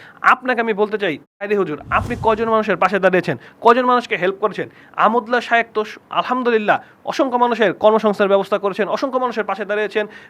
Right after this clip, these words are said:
সিলেটে বন্যায়, বিভিন্ন দুর্যোগেও আসুন্নাহ ফাউন্ডেশন পাশে দাঁড়ায়। এবং আপনি যে বিষয়টি নিয়ে আহমদুল্লাহ শাহেককে আলটিমেটাম দিয়েছেন, সেই বিষয়টা নিয়ে তো আপনাকে ইবনু আব্বাস রাদিয়াল্লাহু আনহুকে আলটিমেটাম দেওয়া উচিত। সেই বিষয় নিয়ে আমরা কথা বলবো ইনশাআল্লাহ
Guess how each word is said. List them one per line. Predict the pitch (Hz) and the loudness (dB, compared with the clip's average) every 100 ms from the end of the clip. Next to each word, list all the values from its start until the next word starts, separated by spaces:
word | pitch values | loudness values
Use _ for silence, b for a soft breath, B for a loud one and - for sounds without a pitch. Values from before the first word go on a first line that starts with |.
| - - | -20 -16
সিলেটে | - 226 214 | -6 0 0
বন্যায়, | 190 196 202 202 196 202 b | 4 4 4 2 0 -2 b
বিভিন্ন | 160 185 220 214 | -6 -2 0 0
দুর্যোগেও | 170 220 220 202 208 240 _ | 0 0 0 2 2 0 _
আসুন্নাহ | - 214 247 233 | 0 0 0 0
ফাউন্ডেশন | 220 220 214 226 220 | 2 2 2 0 2
পাশে | 208 - 170 | 2 4 4
দাঁড়ায়। | 143 - _ B B B _ - | 4 2 _ B B B _ 2
এবং | 262 220 - | 4 4 2
আপনি | - 220 | -2 0
যে | 233 233 | 0 0
বিষয়টি | 240 269 247 | 2 2 4
নিয়ে | 247 147 | 4 4
আহমদুল্লাহ | 190 226 233 233 | 4 2 2 0
শাহেককে | - 226 214 175 120 b b - | 2 0 0 -6 -6 b b -2
আলটিমেটাম | 185 226 247 240 240 220 | 0 0 -2 -2 -2 0
দিয়েছেন, | 220 156 127 | -2 -2 -6
সেই | - 226 | 0 0
বিষয়টা | 226 247 247 | 2 0 0
নিয়ে | 247 233 | 0 -2
তো | 226 | -4
আপনাকে | 220 202 | -4 -6
ইবনু | 233 226 208 | -8 -6 -4
আব্বাস | 196 247 | -2 -2
রাদিয়াল্লাহু | 247 233 226 233 | -2 -4 -4 -6
আনহুকে | 233 | -2
আলটিমেটাম | 175 202 202 196 196 | -2 0 -2 0 2
দেওয়া | 180 208 | 4 6
উচিত। | 196 151 B B | 4 0 B B
সেই | - 247 | 2 2
বিষয় | 254 247 | 2 0
নিয়ে | 247 | 2
আমরা | 233 208 | 2 0
কথা | 214 220 | 0 0
বলবো | 226 226 240 | -2 0 -2
ইনশাআল্লাহ | 202 220 247 214 185 | -2 -8 -4 -2 -2